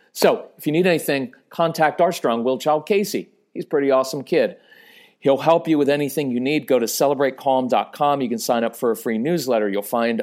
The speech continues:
um, uh, podcasts there. You will find, um, um, some specials there with Get the Bag. Um, I believe we may still have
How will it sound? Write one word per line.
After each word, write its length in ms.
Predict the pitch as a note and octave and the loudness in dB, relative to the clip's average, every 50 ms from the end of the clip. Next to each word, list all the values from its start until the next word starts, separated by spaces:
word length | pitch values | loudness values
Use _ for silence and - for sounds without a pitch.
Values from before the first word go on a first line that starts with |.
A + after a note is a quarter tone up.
| - | -2
um, 480 | A#2+ A2+ A2 A2 G#2+ G#2+ G#2 G#2+ A2 A2+ _ | -2 0 0 2 0 0 -2 -4 -8 -10 _
uh, 220 | - A#2+ A#2 A2+ A2 | -6 -2 -2 -2 -2
podcasts 600 | - - D#3+ D#3+ D3+ D#3 E3 D#3 D3+ D3 D3+ - | -2 -2 -2 -2 -2 0 0 0 0 0 -2 -4
there. 340 | - D#3 D3 C#3+ C3 - - - - - _ _ | -2 0 0 0 -2 -4 -8 -20 -20 -20 _ _
You 160 | - C3 C3 | -4 -2 -2
will 160 | B2+ B2+ B2 A#2+ | 0 0 -2 -4
find, 460 | - - C#3 C3 C3 B2+ B2+ B2 A#2+ - - | -4 -4 -2 -2 0 0 -2 -2 -4 -4 -4
um, 480 | A#2 A2+ A2 A2 A2 G#2 G2+ G#2 G2+ _ _ _ _ _ _ _ _ _ _ _ _ _ - | -4 -2 -2 -2 -2 -4 -6 -10 -12 _ _ _ _ _ _ _ _ _ _ _ _ _ -6
um, 140 | - B2 A#2 | -4 -4 -4
some 180 | G#2+ - A#2+ A2+ | -4 -6 -8 -8
specials 540 | A2 - - D#3 D3+ D3+ - F3 D3+ C3+ - | -6 -2 0 0 0 0 -2 -4 -2 0 0
there 340 | D#3+ D3 D3 C#3+ C3 - - - _ _ | 0 2 2 0 -2 -4 -8 -20 _ _
with 240 | - A#2+ A#2+ A2 - | -4 -4 -4 -2 0
Get 240 | - C#3 C#3 C#3 - | 2 2 2 2 0
the 60 | C#3 | -4
Bag. 540 | B2+ A2+ A#2+ A#2+ B2 C3 C3+ C#3 C#3 C3+ C3+ - - - - _ - | 0 2 2 4 4 4 4 2 2 0 -4 -14 -20 -20 -20 _ -4
Um, 320 | - B2 A#2 A2 A2 G#2+ A2 - | -2 0 0 0 -2 -2 -6 -4
I 140 | - B2 B2 | -2 -2 -2
believe 720 | B2 - C#3+ C3+ B2+ C3 C#3 D#3 F3 F#3+ G3+ G#3+ A3 G3+ - _ _ _ _ | -2 -2 -2 -2 -2 -2 -2 -2 0 0 0 0 0 -2 -4 _ _ _ _
we 160 | - C3 B2+ B2+ | -4 -4 -2 -2
may 340 | A#2+ A#2+ C3 C#3 D3+ F3 | -2 -2 -2 0 0 0
still 380 | F#3+ F#3+ - - F3 E3 D#3+ D#3 | 0 -2 -4 -2 -2 -2 -2 -2
have 520 | - C#3 D3 D3 D#3+ C#3+ D3 C#3+ C#3 - | -4 -4 -2 0 0 0 0 0 -2 -4